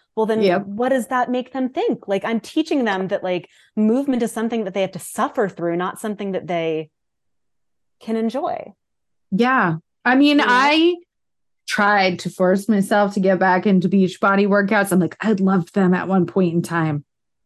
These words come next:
Speaker 2: I don't love them anymore. And I kept trying to do them and force, and I'm like, "It's gonna be so good. It's gonna help me lose weight 'cause I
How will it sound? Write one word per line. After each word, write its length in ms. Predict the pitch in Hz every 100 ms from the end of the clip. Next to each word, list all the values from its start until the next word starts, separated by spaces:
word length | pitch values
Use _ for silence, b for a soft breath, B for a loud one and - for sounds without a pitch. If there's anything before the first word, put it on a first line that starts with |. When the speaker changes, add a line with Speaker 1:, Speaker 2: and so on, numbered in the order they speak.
| _
Speaker 2:
I 80 | 254
don't 280 | 254 349 381
love 220 | 359 392
them 120 | 339
anymore. 540 | 285 269 262 262 285 294 - - B B 240
And 100 | 262
I 40 | 269
kept 220 | 339 -
trying 280 | 339 330 311
to 100 | 320
do 240 | 311 330
them 400 | 302 262 247 254 247
and 200 | 269 247
force, 220 | 202 277 269
and 160 | 240
I'm 80 | 254
like, 160 | 247 226
"It's 100 | 220
gonna 100 | 240
be 20 |
so 220 | 226 240
good. 300 | 196 240 226
It's 120 | 208
gonna 160 | 185 226
help 160 | 240 220
me 140 | 233
lose 260 | 240 226 214
weight 340 | 233 214 180
'cause 180 | 214
I 100 | 202